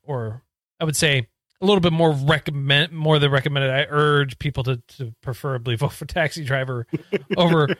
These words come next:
Speaker 1: Dragon Ball Evolution, which is another one of the choices, which is currently winning,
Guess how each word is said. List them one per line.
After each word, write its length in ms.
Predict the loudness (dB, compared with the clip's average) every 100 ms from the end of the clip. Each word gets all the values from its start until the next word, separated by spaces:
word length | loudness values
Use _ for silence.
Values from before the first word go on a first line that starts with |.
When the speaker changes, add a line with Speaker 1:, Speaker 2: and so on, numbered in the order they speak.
| _ -20 _
Speaker 1:
Dragon 240 | 0 2 4
Ball 220 | 4 4
Evolution, 440 | 2 2 4 2
which 140 | 2 2
is 240 | 0 0
another 320 | -2 -2 -2
one 140 | -2 -4
of 40 |
the 60 | -4
choices, 380 | -4 -4 -4
which 180 | -4 -6
is 80 | -6
currently 300 | -8 -8 -2
winning, 380 | 0 2 0